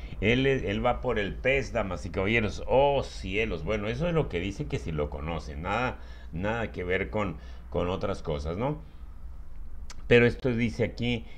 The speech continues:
el, este, el economista. Eh, dice, "Estados Unidos libera,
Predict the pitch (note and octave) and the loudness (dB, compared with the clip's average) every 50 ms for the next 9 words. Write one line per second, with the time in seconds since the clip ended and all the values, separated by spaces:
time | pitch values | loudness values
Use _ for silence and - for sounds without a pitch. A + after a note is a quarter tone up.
0 | - - - G2 G2 G#2 A2 A2 G2+ F#2 F2 D#2+ - - F2 E2+ E2 E2 D#2+ D#2 | -12 -8 -2 2 2 4 4 2 2 0 -2 -4 -4 -2 0 0 2 2 0 0
1 | D2+ D2 D#2 D#2+ D#2+ D#2+ D#2 D#2 - D#2+ E2 E2+ F#2+ A2 C#3 E3+ E3 C#3 - - | -2 -2 0 0 0 0 0 -2 -2 -2 -2 -2 -2 0 0 2 0 0 0 0
2 | - D2+ - - - - - - - - - A2 A#2+ B2 B2 A#2+ B2+ A#2+ - - | -2 -2 -2 -4 -8 -12 -14 -14 -10 -4 0 2 2 4 4 2 2 0 0 0
3 | A#2+ G2+ - D3+ D3+ D3 D3 D3+ C#3 C#3+ D3 D#3 D#3 C#3+ C3+ A#2 G#2+ A2+ B2+ - | -2 0 4 4 4 6 4 2 2 4 4 4 4 4 2 2 4 6 6 6
4 | C#3 C#3 C#3 B2+ | 6 4 2 0